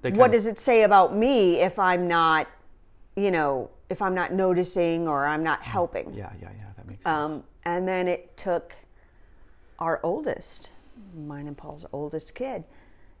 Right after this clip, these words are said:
Speaker 2: This was, you know, five years ago. I'll never forget it. I will never forget this. It was August seventeenth, two thousand seventeen. I had just cracked open a beer. Paul and I were getting ready to, like, make dinner.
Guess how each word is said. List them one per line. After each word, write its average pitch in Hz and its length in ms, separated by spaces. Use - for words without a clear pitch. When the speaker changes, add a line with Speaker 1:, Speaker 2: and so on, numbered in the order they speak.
Speaker 2:
This 147 180
was, - 320
you 190 80
know, 175 220
five 139 240
years 202 260
ago. - 420
I'll 170 140
never 170 380
forget 220 360
it. 147 120
I 170 100
will 175 140
never 185 380
forget 143 440
this. - 420
It - 80
was 147 280
August 156 300
seventeenth, 220 580
two 147 140
thousand 147 340
seventeen. 175 580
I 156 80
had 143 180
just - 200
cracked 151 280
open 175 220
a 220 60
beer. 160 340
Paul 120 220
and 156 80
I 160 80
were 160 100
getting 175 240
ready 175 160
to, 175 60
like, 151 200
make 151 220
dinner. 147 380